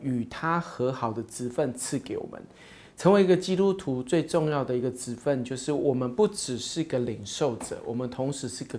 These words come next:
给予者，我们也是，呃，帮助别人来认识这位神的那一位，因为我们自己也经历了别人过去怎么带领我们、陪伴我们，怎么让我们有机会认识这位神，让我们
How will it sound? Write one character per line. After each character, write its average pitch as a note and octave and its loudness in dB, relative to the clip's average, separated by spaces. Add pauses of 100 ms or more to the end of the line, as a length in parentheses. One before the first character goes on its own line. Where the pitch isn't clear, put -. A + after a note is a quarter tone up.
给 A2+ -4
予 A2 -6
者， - -8 (320)
我 C#3 0
们 C#3+ 4
也 C3 2
是， D3+ 2 (340)
呃， B2+ -4 (120)
帮 F#3 6
助 F#3 0
别 C3 -2
人 B2 0
来 A2+ -4
认 D3+ 2
识 D3+ -4
这 D3 0
位 C3+ 2
神 A2+ -4
的 A#2 -6
那 A#2 -4
一 G#2 -6
位， A2+ -4 (300)
因 E3 4
为 - 8
我 E3+ 4
们 A#2 -2
自 E3 -4
己 A#2+ -6
也 G2+ -10
经 B2 -6
历 C3 0
了 - -6 (360)
别 D#3+ 6
人 F#3+ 6
过 G#3 8
去 G3+ 0
怎 - -4
么 A#2+ -2
带 D#3+ 4
领 B2 0
我 A2+ -2
们、 A2 -10 (300)
陪 A2+ -6
伴 C3 2
我 G#2 -6
们， G2+ -8 (320)
怎 - -6
么 C3 0
让 E3+ 6
我 D3 2
们 B2+ 0
有 A#2+ -2
机 D3 -6
会 D#3+ 2
认 D#3 2
识 D3+ -6
这 D3+ 0
位 C#3+ 2
神， G#2+ -4 (380)
让 D#3+ 6
我 - 4
们 B2 0